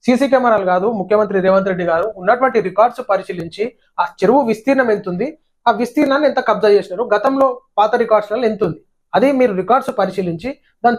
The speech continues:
చుట్టూ బౌండరీని ఫిక్స్ చేయండి. అప్పుడు చెరువులని ఖచ్చితంగా సంరక్షించుకోగలుగుతాము. ఇంకా ఎవరు తెల-, తెలంగాణ రాష్ట్రం చెరువులు కబ్జాలు చేయడానికి దారి తీయవరు.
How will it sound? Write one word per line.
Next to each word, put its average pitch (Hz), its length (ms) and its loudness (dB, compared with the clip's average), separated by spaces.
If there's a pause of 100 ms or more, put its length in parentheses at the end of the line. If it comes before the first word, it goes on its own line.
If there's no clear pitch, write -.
చుట్టూ 269 140 0
బౌండరీని 240 400 2
ఫిక్స్ 220 260 -6
చేయండి. 185 520 0 (360)
అప్పుడు 240 340 0
చెరువులని 240 400 2
ఖచ్చితంగా 208 560 -2
సంరక్షించుకోగలుగుతాము. 190 1300 -2 (260)
ఇంకా 202 200 2
ఎవరు 214 320 2
తెల-, 208 260 -4 (140)
తెలంగాణ 233 360 2
రాష్ట్రం 214 320 -2
చెరువులు 233 320 0
కబ్జాలు 185 420 0
చేయడానికి 190 280 -6
దారి 180 340 -2
తీయవరు. 160 560 -6